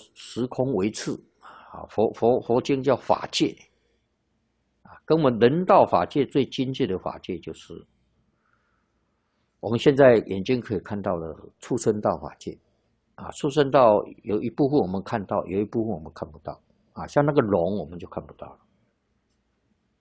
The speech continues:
啊。所以我们中国有句俗话讲啊，“神龙见首不见尾”啊，我们看到龙大概是寺庙啊，那个龙柱啊，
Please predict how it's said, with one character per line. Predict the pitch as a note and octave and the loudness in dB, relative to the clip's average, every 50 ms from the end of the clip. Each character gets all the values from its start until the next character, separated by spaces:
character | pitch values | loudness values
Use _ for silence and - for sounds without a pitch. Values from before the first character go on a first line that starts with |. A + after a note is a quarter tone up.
| _ _ _ _ _ _ _ _ _ _ _ _ _ | _ _ _ _ _ _ _ _ _ _ _ _ _
啊。 | - F#2+ F2 E2+ | -12 -10 -10 -8
所 | F2 - C#3 | -2 4 6
以 | C3 B2 A2+ A2 G#2 G2 - | 6 6 6 6 4 2 -2
我 | - | -4
们 | G2 A2 A2+ A2 G2+ | -2 -2 -2 -2 -2
中 | - - C#3 C#3 A#2 | 2 2 2 2 4
国 | A#2 G#2+ G2+ F#2+ | 2 2 2 2
有 | F#2 F#2+ | 0 -2
句 | F#2+ B2 A#2 | -2 -4 -6
俗 | G2 - - F#2 G2+ | -6 -6 -6 -4 -2
话 | A2+ G2 | -2 -2
讲 | - - D2 C2+ | -2 -4 -12 -12
啊 | C2 - - _ _ _ _ _ _ _ _ _ | -12 -18 -20 _ _ _ _ _ _ _ _ _
，“神 | _ - - - A#2+ B2+ D3 C#3+ | _ -10 0 0 0 2 2 0
龙 | G#2 F#2 G#2+ A2+ G#2+ | 0 0 0 -2 -4
见 | - - F3+ D3+ A#2 G2+ | -4 0 0 0 0 -2
首 | F#2 - - D2 C2+ C2 | -6 -6 -8 -8 -8 -8
不 | _ - - | _ -16 -6
见 | - B2 G2+ D#2+ D#2 | -4 -4 -4 -4 -8
尾” | - - - _ _ _ | -16 -20 -20 _ _ _
啊， | _ - - - - | _ -18 -18 -12 -8
我 | G2+ | -6
们 | G#2 C3 C3 | -4 -4 -4
看 | - - - E3 D#3 | -2 2 2 4 6
到 | D#3+ D3+ | 6 6
龙 | A2+ G#2 F#2 G2 A#2+ | 6 6 4 2 2
大 | A#2+ C#3+ C3+ | 2 2 4
概 | C3 C3 A#2+ | 6 4 4
是 | G#2+ - B2+ A2+ | 4 2 -6 -6
寺 | - - - D#3 C#3 B2 | -6 -8 -4 -2 -2 -2
庙 | C3 C#3 A#2+ F2 | -2 -2 -4 -4
啊， | C2+ B1+ - - _ _ _ _ _ _ _ _ _ _ _ - | -6 -10 -16 -20 _ _ _ _ _ _ _ _ _ _ _ -6
那 | A#2 | -2
个 | G#2+ G2+ | -2 0
龙 | F#2 F#2 F2+ G2+ B2 C3+ | 0 0 -2 -2 -2 -6
柱 | B2+ - D#3+ A#2+ - - | -6 -4 -6 -6 -6 -8
啊， | - - - - | -14 -16 -20 -20